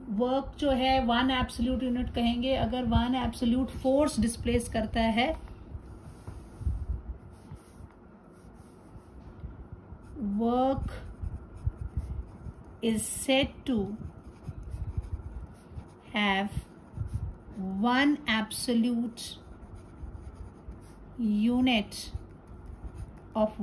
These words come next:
work। ये force into displacement होता है, तो absolute unit, one absolute unit of force displace-, displaces by a unit distance।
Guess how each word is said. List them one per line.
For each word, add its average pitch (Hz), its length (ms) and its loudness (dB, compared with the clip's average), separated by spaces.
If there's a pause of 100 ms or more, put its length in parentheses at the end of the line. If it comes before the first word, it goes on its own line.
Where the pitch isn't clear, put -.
(160)
work। 233 420 2 (880)
ये 220 120 2
force 240 360 2
into 233 140 2
displacement 240 560 0
होता 254 160 -2
है, 269 60 0
तो 285 320 -2 (1120)
absolute 269 580 4
unit, 262 360 6
one 277 420 4 (580)
absolute 294 440 4
unit 294 220 4
of 294 100 6
force 262 440 4
displace-, 247 480 -2
displaces 240 560 0
by 233 200 0
a 233 280 4
unit 233 320 6 (140)
distance। - 580 -4